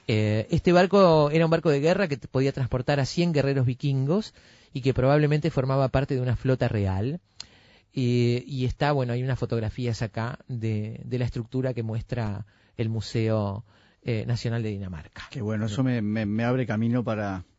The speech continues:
Speaker 2: nuestro próximo entrevistado, ¿eh?
Speaker 1: Sí,
Speaker 2: Sobre
Speaker 1: sí.
Speaker 2: esos temas, ¿eh?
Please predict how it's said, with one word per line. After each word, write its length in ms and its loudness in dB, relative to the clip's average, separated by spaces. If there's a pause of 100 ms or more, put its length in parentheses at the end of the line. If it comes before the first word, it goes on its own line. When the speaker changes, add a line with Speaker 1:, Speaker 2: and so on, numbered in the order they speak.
(440)
Speaker 2:
nuestro 240 -8
próximo 300 -6
entrevistado, 640 -6
¿eh? 60 -6
Speaker 1:
Sí, 120 -4
Speaker 2:
Sobre 180 -4
Speaker 1:
sí. 80 -4
Speaker 2:
esos 160 -6
temas, 380 -8
¿eh? 140 -6